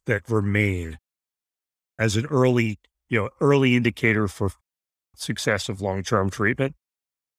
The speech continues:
And where you start to bend the cost curve of keeping members in care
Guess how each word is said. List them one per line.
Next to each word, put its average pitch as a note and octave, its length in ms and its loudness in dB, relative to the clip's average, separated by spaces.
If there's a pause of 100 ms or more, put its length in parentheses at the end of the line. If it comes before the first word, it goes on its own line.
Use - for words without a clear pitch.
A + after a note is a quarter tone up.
(160)
And B2+ 560 2 (680)
where B2+ 280 4
you B2 160 4
start B2 320 0
to B2 100 -4
bend A2 320 2
the F#2+ 80 -6
cost G#2 420 -4
curve F2 340 -4
of E2+ 160 -10
keeping F#2 420 -2
members E2+ 600 -4 (420)
in F2 220 -10
care F#2 380 0